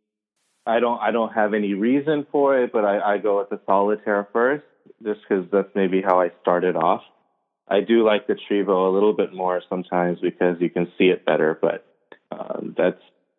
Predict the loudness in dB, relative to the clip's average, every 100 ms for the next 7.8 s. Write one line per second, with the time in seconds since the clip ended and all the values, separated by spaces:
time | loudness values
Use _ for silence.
0 | _ -2 0 2 4 4 4 4 2 2
1 | 4 4 2 2 4 4 2 4 4 4
2 | 2 0 -2 -2 0 0 -2 -10 _ _
3 | _ 0 2 2 2 0 -2 0 0 -4
4 | -8 -2 0 0 0 0 2 2 -2 -2
5 | 0 0 0 -2 -2 -6 -6 -8 _ 0
6 | 0 0 -2 0 2 2 0 _ _ -20
7 | _ _ _ -2 0 0 -4 _